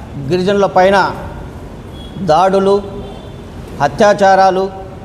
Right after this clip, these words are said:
హత్యలు ఇవన్నీ కూడా మితిమీరిపోయినాయి.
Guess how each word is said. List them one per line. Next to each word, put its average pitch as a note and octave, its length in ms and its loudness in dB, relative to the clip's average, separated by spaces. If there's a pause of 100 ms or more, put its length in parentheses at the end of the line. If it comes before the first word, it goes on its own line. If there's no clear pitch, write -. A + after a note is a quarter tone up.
(420)
హత్యలు F#3+ 420 2 (880)
ఇవన్నీ E3+ 260 2 (100)
కూడా F3+ 160 6 (1040)
మితిమీరిపోయినాయి. F#3 880 4